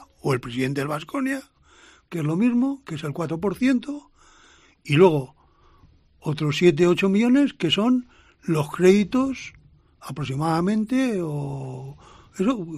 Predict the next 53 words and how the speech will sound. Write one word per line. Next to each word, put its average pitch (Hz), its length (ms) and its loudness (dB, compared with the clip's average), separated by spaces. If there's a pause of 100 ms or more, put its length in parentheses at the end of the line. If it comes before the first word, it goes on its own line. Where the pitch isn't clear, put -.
(380)
de 131 140 -8
pronto, 156 580 -2
de, 143 220 -4
de 135 160 -8
los 143 140 -8
préstamos 226 520 -2 (260)
que 202 120 2
hemos 208 180 2
tenido. 185 480 -6 (600)
Y 151 120 -6
ahí 240 160 6
está, 247 340 0
es 156 80 -8
decir, 151 280 -6
que 156 80 -8
el 139 100 -6
Alavés, 160 480 -2 (300)
con 147 160 -12
la 123 80 -10
Liga 170 180 -4
de 185 140 -6
Fútbol 233 280 -4
Profesional, 190 680 -6 (340)
le 139 140 -4
dice 185 400 0 (420)
que, 113 220 -8
"Oh, 127 260 -8
y 135 120 -6
hemos 180 180 0
estado 170 180 -2
discutiendo 160 560 -4
con 151 280 -6
ellos 202 400 0
y 170 60 -4
tal", 202 220 -6 (420)
¿qué 175 120 -6
vas 175 140 -2
a 156 60 -2
discutir? 165 520 -2 (120)
Si 165 100 -8
es 139 100 -6
que - 100 -2
el 185 80 4
dinero 170 300 0
del 196 80 2
Alavés 190 200 0
no 180 160 -2
se 220 140 -2
ha 202 60 -2
quedado 175 340 -2
en 165 80 -4
el 151 60 -4
Alavés. 202 460 -4